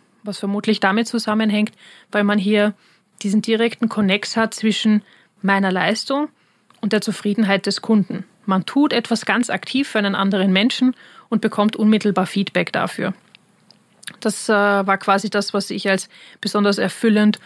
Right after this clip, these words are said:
und befriedigend erlebt habe in diesem Feld. Als ich dann später mit Mitte dreißig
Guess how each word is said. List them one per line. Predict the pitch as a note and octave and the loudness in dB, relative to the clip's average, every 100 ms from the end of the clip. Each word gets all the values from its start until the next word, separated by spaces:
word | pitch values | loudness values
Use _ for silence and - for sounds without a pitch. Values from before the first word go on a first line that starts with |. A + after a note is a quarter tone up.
| - - | -20 -2
und | G#3 | -2
befriedigend | - G3 - G3 G#3 F3 F3 - | 0 -2 0 2 2 2 -2 -2
erlebt | G3 F3+ D#3+ - | 0 0 0 -6
habe | - F3+ | -8 -6
in | |
diesem | F#3+ F#3+ F3+ | -4 -2 -2
Feld. | - F#3+ - - _ _ _ _ _ _ _ _ _ - | 0 -2 -4 -16 _ _ _ _ _ _ _ _ _ -4
Als | G#3+ | -2
ich | B3 | 0
dann | A#3 A3+ | 2 0
später | - - G#3 A#3+ D4 E4 _ _ _ - | 0 -2 -2 0 -4 -4 _ _ _ -2
mit | A3+ | 2
Mitte | A3+ A3+ A#3 | 2 2 2
dreißig | G#3+ A3+ F#3 G3+ - B3+ - | 0 0 0 -2 -2 -6 -6